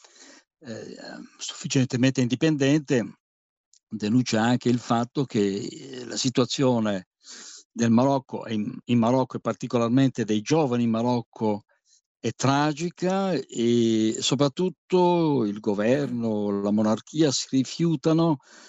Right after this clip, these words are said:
di prendere in considerazione lo stato di disagio,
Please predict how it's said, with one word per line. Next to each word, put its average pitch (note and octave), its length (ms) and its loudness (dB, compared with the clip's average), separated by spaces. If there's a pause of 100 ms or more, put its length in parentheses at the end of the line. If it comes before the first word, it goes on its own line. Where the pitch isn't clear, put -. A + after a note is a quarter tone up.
(160)
di A2+ 220 -4
prendere B2+ 560 2
in B2 160 -2
considerazione A2 1040 0
lo G2+ 200 -8
stato A#2+ 420 -2
di G#2 180 -12
disagio, G#2+ 800 -2